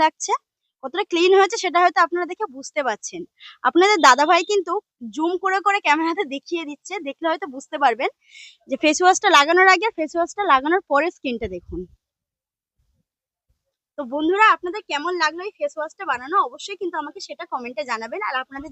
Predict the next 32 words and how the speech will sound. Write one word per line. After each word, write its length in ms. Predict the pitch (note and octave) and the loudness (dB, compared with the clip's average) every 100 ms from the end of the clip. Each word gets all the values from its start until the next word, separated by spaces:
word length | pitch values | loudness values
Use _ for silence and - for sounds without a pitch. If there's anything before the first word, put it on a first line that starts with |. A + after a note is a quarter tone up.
| D#4+ | -8
যদি 140 | F#4+ F4 | -6 -4
ভালো 140 | D#4+ F4 | -4 -4
লাগে, 200 | D#4 C4 - _ _ _ C#4 | -6 -6 -16 _ _ _ -10
ভিডিওটা 340 | C#4 E4 F4+ G4+ | -4 -4 -4 -4
কিন্তু 160 | F4+ F4 | -2 -2
আপনাদের 240 | C#4+ D#4 F4+ C4 | -4 -6 -14 -12
বন্ধুদের 320 | C4 D4 D#4 | -10 -8 -8
সাথেও 240 | E4 D4 A4 - | -10 -8 -8 -4
শেয়ার 180 | D4+ C4+ - | -4 -4 -6
করে 140 | G#3 F3+ | -12 -14
দেবেন। 200 | D#3+ - - _ _ | -16 -18 -20 _ _
আর 60 | A3 - | -12 -8
আপনারাও 320 | B3 D#4+ F4+ F#4+ | -6 -2 0 0
কিন্তু 160 | G4+ G#4+ | -2 -2
এই 60 | G4+ C4+ | -2 -2
গরমের 280 | B3+ D4+ F#4+ | -2 -2 -4
মধ্যে 160 | D4 F4+ - | -6 -10 -8
সামার 260 | C4+ C#4 F#4+ | -6 -6 -8
স্পেশাল 280 | - E4+ G4 | -10 -10 -8
এই 60 | G4 | -8
ফেস 140 | D#4 C#4 | -8 -8
ওয়াশটা 260 | D#4 D#4+ A#4+ C4+ | -8 -8 -8 -6
বানিয়ে 280 | A#3 A#3+ A#3 | -6 -6 -10
নেবেন। 200 | G3+ G#3 A#3 | -12 -12 -12
দেখতেই 300 | D#4+ - G#4 G4+ | -14 -8 -8 -6
তো 40 | G#4+ | -6
পেয়েছেন 260 | F4 E4+ F#4 | -8 -8 -10
কত 120 | D4 D4+ F#4+ | -10 -10 -14
সহজভাবে 420 | - C#4+ C#4 F4 D#4+ | -8 -8 -6 -10 -4
বানানো 280 | A#3+ A#3 D4+ C#4+ | -4 -4 -10 -8
যায় 120 | E4 - _ _ _ - | -10 -12 _ _ _ -6
ফেস 160 | D4+ | -6